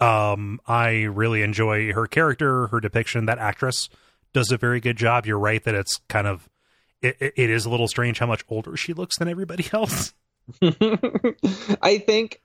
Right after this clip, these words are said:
Speaker 2: since, I mean, there's a, we already, there's a note down later here about the creepy pharmacist scene.
Speaker 1: Yeah.
Speaker 2: And I wonder if they specifically did it to make that, like, just a little more plausible than her just being, like, a su-, like, a, what are they supposed to be, like, thirteen?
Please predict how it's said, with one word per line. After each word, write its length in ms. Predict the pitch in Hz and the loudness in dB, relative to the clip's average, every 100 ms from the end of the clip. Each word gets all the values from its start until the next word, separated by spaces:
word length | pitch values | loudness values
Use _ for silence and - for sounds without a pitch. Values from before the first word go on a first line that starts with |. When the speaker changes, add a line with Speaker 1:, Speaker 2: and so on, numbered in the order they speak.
| - 170 | -6 -2
Speaker 2:
since, 400 | 160 185 170 165 147 | 0 2 2 0 0
I 100 | 151 | 2
mean, 260 | 156 147 | 2 2
there's 220 | 151 151 | 2 2
a, 160 | 151 135 | 2 2
we 120 | 135 | 2
already, 200 | 151 139 | 0 0
there's 180 | 135 139 | -2 -2
a 60 | 135 | 0
note 260 | 139 143 | 2 2
down 380 | 135 127 120 123 | 2 2 0 0
later 360 | 127 131 123 117 | 2 4 4 2
here 300 | 123 110 113 | 2 2 2
about 220 | 110 117 | 2 2
the 80 | 120 | 0
creepy 320 | - 120 120 | -2 0 0
pharmacist 580 | - 110 120 135 156 156 | 2 2 2 0 0 2
scene. 360 | 175 175 185 185 | 2 2 2 2
Speaker 1:
Yeah. 220 | 175 165 | 2 4
Speaker 2:
And 100 | 147 | 4
I 60 | 135 | 4
wonder 340 | 131 175 185 | 4 2 2
if 200 | 165 160 | 2 2
they 140 | 156 143 | 2 2
specifically 1000 | - - 127 - - 165 165 175 170 160 | 0 -2 -2 -4 -4 -2 0 0 2 2
did 220 | 143 127 | 4 4
it 280 | 127 127 - _ _ | 4 2 -2 _ _
to 80 | 139 | 0
make 340 | 127 123 117 131 | 2 2 2 0
that, 320 | 123 117 - _ _ - - _ _ - | 2 2 -4 _ _ -20 -20 _ _ 0
like, 400 | 135 135 117 - 139 | 2 2 0 -14 -2
just 380 | 151 151 156 | 2 2 2
a 60 | 143 | 0
little 280 | 131 131 139 | 2 2 2
more 240 | 143 143 | 2 2
plausible 800 | 135 147 127 143 170 202 226 - _ _ | 2 -2 -2 -2 2 2 2 -2 _ _
than 160 | 151 143 | 2 4
her 180 | 156 147 | 4 2
just 240 | 151 143 | 2 0
being, 180 | 139 135 | 0 2
like, 160 | 139 135 | 2 2
a 60 | |
su-, 200 | 127 147 131 | 0 0 2
like, 180 | 135 123 | 2 2
a, 140 | 117 _ - | -4 _ -6
what 240 | 143 160 | 2 4
are 80 | 180 | 4
they 120 | 175 | 2
supposed 280 | 180 185 190 | 2 0 0
to 60 | 185 | 0
be, 120 | 202 | 2
like, 220 | 160 117 | 2 2
thirteen? 640 | - 139 - 127 143 202 190 | 0 0 0 -2 0 -2 -4